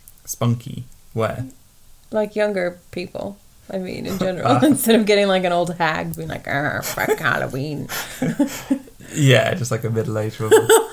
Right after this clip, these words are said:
Speaker 1: <laughs>
Speaker 2: Like me going. Although maybe that's better,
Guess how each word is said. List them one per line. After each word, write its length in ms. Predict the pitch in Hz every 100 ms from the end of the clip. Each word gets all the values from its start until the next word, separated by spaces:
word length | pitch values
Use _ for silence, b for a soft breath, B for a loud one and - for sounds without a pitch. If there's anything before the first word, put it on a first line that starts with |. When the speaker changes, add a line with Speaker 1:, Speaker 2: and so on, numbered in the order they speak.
| B B B B B -
Speaker 1:
<laughs> 480 | - - 131 160 131 - B 427 453 453
Speaker 2:
Like 180 | 233 208
me 240 | 196 190 180
going. 460 | 170 90 - - -
Although 220 | 220 226
maybe 220 | 214 208
that's 220 | 196 190
better, 260 | 170 185